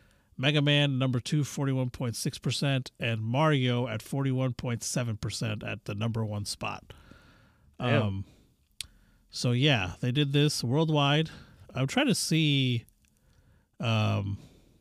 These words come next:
Speaker 1: yeah, so there's some, I mean, they're close. I mean, between Mega Man and Mario is, like, what, point one percent, which is pretty crazy.
Speaker 2: Yeah.
Speaker 1: Uh, so, they also has, uh,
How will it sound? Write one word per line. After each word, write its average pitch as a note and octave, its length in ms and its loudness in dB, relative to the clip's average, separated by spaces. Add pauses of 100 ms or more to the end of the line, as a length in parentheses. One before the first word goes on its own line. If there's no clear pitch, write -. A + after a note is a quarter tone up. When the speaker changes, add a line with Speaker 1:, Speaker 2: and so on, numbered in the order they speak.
(140)
Speaker 1:
yeah, A2 140 0
so A2+ 100 0
there's E3+ 160 4
some, A#2 180 2
I B2 80 2
mean, C#3 100 4
they're D#3 120 4
close. A#2+ 260 2
I A2 80 0
mean, A2 140 0
between B2 300 2
Mega A#2 200 2
Man A2+ 160 2
and G2 80 -2
Mario G2+ 280 -2
is, F2+ 80 -8
like, F#2+ 100 -8
what, F#2 240 -10
point G2+ 260 -6
one G2+ 140 -6
percent, G#2+ 420 -6
which G2+ 140 -8
is G2 100 -6
pretty G#2+ 220 -8
crazy. F#2+ 460 -8 (680)
Speaker 2:
Yeah. B2+ 220 0
Speaker 1:
Uh, G2 500 -2 (1500)
so, C#3+ 640 2 (420)
they C3 160 2
also D#3 440 4
has, C3 600 6
uh, A#2+ 320 2